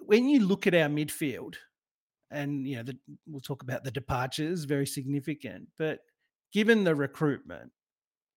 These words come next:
to me, it's obvious that centrally the trio is likely to be Machach, and we'll figure out how <laughs> best to pronounce that soon enough,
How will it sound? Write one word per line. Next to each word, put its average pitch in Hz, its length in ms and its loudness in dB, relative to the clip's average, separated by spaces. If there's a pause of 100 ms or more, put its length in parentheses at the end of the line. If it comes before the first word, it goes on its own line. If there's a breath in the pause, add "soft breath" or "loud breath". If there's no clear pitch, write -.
(120)
to 180 100 0
me, 170 240 4
it's 147 200 -2
obvious 143 840 -2
that 147 160 -6 (580)
centrally 151 720 -4 (420)
the 131 60 -6
trio 135 380 -2
is 123 120 -6
likely 123 380 -2
to 117 80 -6
be 113 480 -6 (480 soft breath)
Machach, 117 800 -2 (140)
and 123 80 -6
we'll 117 160 -6
figure 120 280 -4
out 107 100 0
how 113 260 -2
<laughs> 127 140 -4
best - 260 -2
to - 80 0
pronounce 127 360 0
that 123 180 0
soon 120 220 -6
enough, 117 240 -4